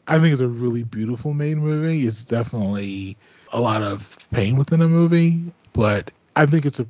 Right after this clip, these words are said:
pretty interesting movie that I saw so far. And, and the kids,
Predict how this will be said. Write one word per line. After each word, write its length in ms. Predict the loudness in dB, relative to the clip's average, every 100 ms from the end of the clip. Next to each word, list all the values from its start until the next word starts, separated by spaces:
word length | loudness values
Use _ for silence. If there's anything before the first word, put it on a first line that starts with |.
| _ _ -10
pretty 360 | -4 -4 -2
interesting 460 | -4 -4 -4 -6 -8
movie 320 | -8 -8 -10
that 220 | -8 -8
I 60 | -8
saw 260 | -8 -8
so 220 | -8 -10 -10
far. 440 | -6 -2 -2 -4
And, 260 | -4 -4 -6 -12 -10 2
and 140 | 4
the 100 | 4
kids, 600 | 4 6 6 4 -10 -14